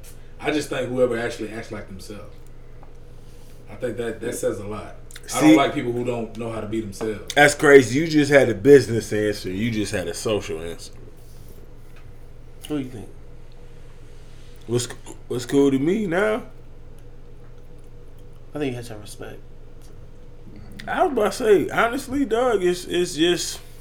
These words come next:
Speaker 2: a little bit of that, being yourself, my nigga, and being an adult.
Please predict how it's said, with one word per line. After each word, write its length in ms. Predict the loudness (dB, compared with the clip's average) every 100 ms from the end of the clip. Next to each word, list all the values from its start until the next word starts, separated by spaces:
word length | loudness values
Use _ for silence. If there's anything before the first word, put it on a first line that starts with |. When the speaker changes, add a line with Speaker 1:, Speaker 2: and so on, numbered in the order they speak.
| -16 -16 -16 -16 -16 -16 -16 -16 -16 -16 -16 -16 -16 -16 -16 -16 -16 -16 -16 -16 -16 -16 -16 -14 -4
Speaker 2:
a 80 | 0
little 360 | 6 10 10
bit 220 | 10 8 8
of 160 | 4
that, 560 | 4 4 4 2 -4 0
being 400 | 4 6 4 4
yourself, 600 | 4 4 4 4 6 4
my 180 | 0 -2
nigga, 260 | 0 0 0
and 220 | 0 2
being 240 | 6 6 6
an 160 | 2
adult. 480 | 2 4 2 2 -2